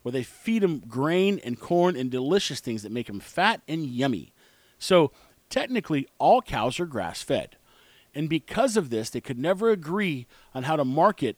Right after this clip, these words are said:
a cow that was fed grass from birth to death. They can't say he's grass-fed 'cause the other guy can say the same thing. So then they try to start saying, "Well, it's grass-finished." Well,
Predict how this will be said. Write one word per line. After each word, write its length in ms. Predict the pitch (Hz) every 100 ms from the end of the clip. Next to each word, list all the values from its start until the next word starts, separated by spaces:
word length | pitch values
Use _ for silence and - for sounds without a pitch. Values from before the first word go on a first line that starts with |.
| _
a 100 | 120
cow 460 | - - 175 110 110 - _ _
that 140 | 123
was 180 | 117 117
fed 280 | - 165 147
grass 460 | 127 117 120 - -
from 180 | - 117
birth 440 | 104 151 175 - -
to 80 | 139
death. 520 | 107 127 87 - - _ _ _ _ _ -
They 60 |
can't 320 | - 185 120
say 220 | - 202 175
he's 180 | 165
grass-fed 500 | 123 123 - 190 175
'cause 140 | 120 110
the 60 |
other 120 | 151 143
guy 120 | 120
can 120 | 113
say 140 | 131
the 80 | 110
same 240 | - 104 95
thing. 300 | 110 82 - _ - - -
So 140 | - 202
then 160 | 247 269
they 80 |
try 200 | 247 -
to 80 | 220
start 240 | 185 190 143
saying, 240 | 175 160
"Well, 220 | 170 156
it's 140 | 139 -
grass-finished." 840 | 165 143 - - 202 107 - -
Well, 300 | 98 110 117